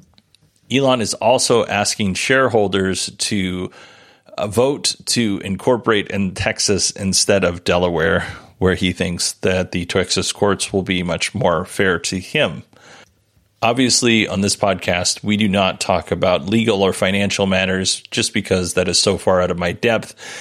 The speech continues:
Uh, no, none of you would listen to it. And if you did, shame on you. You shouldn't. Uh, I, I would expect Tesla to appeal this ruling.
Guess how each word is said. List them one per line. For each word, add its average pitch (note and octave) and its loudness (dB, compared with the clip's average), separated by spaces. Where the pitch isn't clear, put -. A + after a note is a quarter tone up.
Uh, F#2 2
no, G2 2
none G2+ 0
of E2 -2
you E2+ -2
would E2+ -4
listen E2+ -2
to F#2+ 0
it. F#2+ 2
And F2 -2
if F#2 -2
you G2 2
did, B2+ 2
shame G#2 0
on F2+ 2
you. E2 -4
You F2 -6
shouldn't. E2+ -2
Uh, F#2 2
I, - -2
I A2 2
would C3 4
expect A#2 0
Tesla G#2 2
to A2+ 0
appeal G2 0
this F#2 -4
ruling. F#2 -2